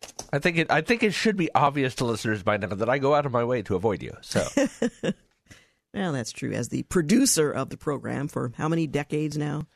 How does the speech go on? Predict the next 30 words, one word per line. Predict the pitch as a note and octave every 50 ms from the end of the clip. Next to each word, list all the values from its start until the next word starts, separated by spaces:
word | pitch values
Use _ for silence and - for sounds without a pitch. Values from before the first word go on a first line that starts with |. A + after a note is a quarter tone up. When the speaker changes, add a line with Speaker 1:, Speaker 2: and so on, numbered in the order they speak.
| _ _ _ _ _ _ _ _ _ _ _ _ _ _ _ _ _ _ _ _ _ _
Speaker 1:
I | - -
Speaker 2:
Two? | D3 D#3 F3
Speaker 1:
th-, | E3 A#2 - - B2
um, | B2+ C#3 C#3+ C#3 C#3 C#3 C3+ C3 C3 B2+ A#2+ - - - _ D2
yeah, | D2 - -
I | B2 A2+ _ _ _ _ _ _ _ _ -
th-, | - - - -
let's | A2 B2 C3+ C3 A#2+ -
see | - - - A#2+
here. | B2 - A3+ B3
If | A#3 -
my | E3+ F#3+ G#3
math | G3+ D#3 B2 A#2+ B2+ F3 B3 - -
is | A2 F2 E2
right, | F2+ F2 F2 F2+ B1+
next | D#2+ A#2+ D3+ - - -
month | C3+ D3+ G#3 -
it's | - E3 -
going | - - C#3 A#2 G#2
to | F#2+
be | F#2+ F#2
twenty | - - F#2+ D#2+ D#2+
years. | D#2 G#2 D#3 D3+ F#2+ - - - - - - _ _ _ _ -
Speaker 2:
Next | E3 F#3 F#3+ - - -
month. | - E3+ E3+ D#3+ C3 A#2+ - - - _ _
Speaker 1:
Next | - G2+ G2+ G#2 - - A#2+
month. | A2+ G2 D2+ C2 - -
Speaker 2:
And | - E3
you | E3 F3 F3+
survived | - - D#3 C3 C#3 C#3+ D3+ E3 E3+ F3+ F3 F#3 -